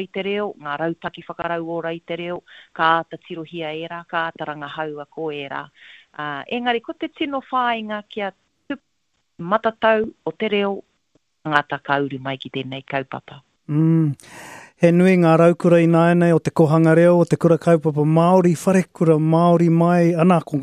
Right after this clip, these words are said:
Speaker 2: ko te whare wānanga no tēnei ngā raukura me ngā ika whiro. Ā, ko puta o rātou
Speaker 1: Mm.
Speaker 2: ihu i a koutou i te, i ngā ranga o te pu-, ā,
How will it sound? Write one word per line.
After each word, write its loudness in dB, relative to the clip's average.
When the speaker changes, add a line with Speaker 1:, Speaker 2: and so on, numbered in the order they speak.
Speaker 2:
ko -16
te 2
whare 4
wānanga 4
no 4
tēnei 2
ngā 2
raukura 4
me 2
ngā 4
ika 4
whiro. 4
Ā, 2
ko 0
puta 4
o 6
rātou 4
Speaker 1:
Mm. 4
Speaker 2:
ihu 4
i 6
a 4
koutou 4
i 2
te, -4
i 0
ngā 4
ranga 4
o 0
te 0
pu-, 0
ā, 2